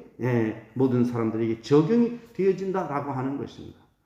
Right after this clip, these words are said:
오늘 우리 교회도 앞으로 그런 교회가 되기를 예수님의 이름으로 축복합니다. 누가 교회 머리이시라고요? 예수 그리스도가 교회의 머리가 됨을 우리는 알아야 되는 것입니다.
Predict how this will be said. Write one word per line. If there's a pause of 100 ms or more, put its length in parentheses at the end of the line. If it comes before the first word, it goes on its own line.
(260)
오늘
우리
교회도
앞으로
그런
교회가
되기를
예수님의
이름으로
축복합니다. (380)
누가
교회
머리이시라고요? (720)
예수
그리스도가
교회의
머리가
됨을 (180)
우리는 (320)
알아야
되는
것입니다.